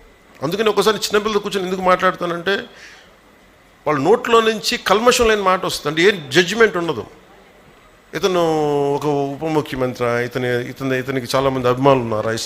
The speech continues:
అయ్యే ఉండవు. నేను బాగలేదనుకోండి, చెప్పేస్తారు మొహం మీద, "ఈ పని నీకు బాగలేదని." విఘ్నత గల వ్యక్తిగా నేను వినాలి ఆ మాట. నా, నేనే కాదు, పెద్దవాళ్ళు ఎవరైనా సరే. అందుకనే పిల్లలు పర్యావరణం గురించి చెప్తుంటే చాలా వినాలి.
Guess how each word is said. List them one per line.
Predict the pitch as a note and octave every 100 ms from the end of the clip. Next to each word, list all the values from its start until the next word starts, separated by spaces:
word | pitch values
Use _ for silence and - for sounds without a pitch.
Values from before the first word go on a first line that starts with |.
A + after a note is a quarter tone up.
| -
అయ్యే | - G3
ఉండవు. | A3+ G3 D#3+ - - - - - - - - -
నేను | E3+
బాగలేదనుకోండి, | C3 D3 A3+ G#3+ G3+ F3 F3 D#3 D3+ D#3+
చెప్పేస్తారు | E3+ - - F3+ G3+ - C#3
మొహం | C3+ D3
మీద, | C#3 G#2+ - -
"ఈ |
పని | D3 D#3
నీకు | E3
బాగలేదని." | A#2 A#2 A#2 F2 C#2 - - - _ _ _ - - - _ -
విఘ్నత | B2+ D3+ A3+
గల | G#3 G3+ F#3+
వ్యక్తిగా | F3 - F3+ F3+ G3 - -
నేను | C3 B2
వినాలి | A#2+ D3+ C3
ఆ |
మాట. | G#2 G2 F#2+ - - - - - -
నా, | G#2+ C3+
నేనే | F3 D#3 G3 G3
కాదు, | F#3 G#3+
పెద్దవాళ్ళు | E3 C#3+ D#3 D#3+
ఎవరైనా | C#3 B2+ B2
సరే. | A2 E2+ - - - _ _ - - - - - -
అందుకనే | C3 F#3 A#3
పిల్లలు | A3 - G#3+ A3+ G#3
పర్యావరణం | - D#3 F#3+ A3+ A3+ G#3+ G3+
గురించి | F#3 F3
చెప్తుంటే | E3 - E3+ C#3+ A2+ A#2 C3 - - - - -
చాలా | C3
వినాలి. | A#2 B2 A#2+